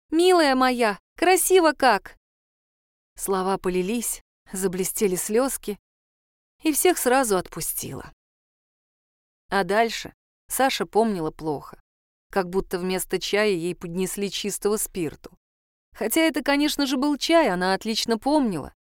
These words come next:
Она сама вытаскивала из чашки один за другим дешевые пакетики-пирамидки с крепким смородиновым вкусом, и они оставляли бурые разводы на блюдце.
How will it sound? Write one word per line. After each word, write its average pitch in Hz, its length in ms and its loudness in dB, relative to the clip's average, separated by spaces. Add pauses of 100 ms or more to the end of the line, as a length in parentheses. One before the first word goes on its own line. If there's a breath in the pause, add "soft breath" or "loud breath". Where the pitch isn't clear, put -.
(200)
Она 226 220 0
сама 311 280 6
вытаскивала 180 640 0
из 180 120 -2
чашки 247 440 -2
один 180 320 0
за 185 100 -2
другим 190 500 -2 (340)
дешевые 262 560 2
пакетики-пирамидки 240 1300 0 (280)
с - 100 -10
крепким 302 460 2
смородиновым 247 720 0
вкусом, 170 600 -8 (520)
и 185 100 -4
они 185 260 0
оставляли 180 720 -2 (400)
бурые 214 440 0
разводы 190 500 0
на 175 140 -4
блюдце. 160 500 -10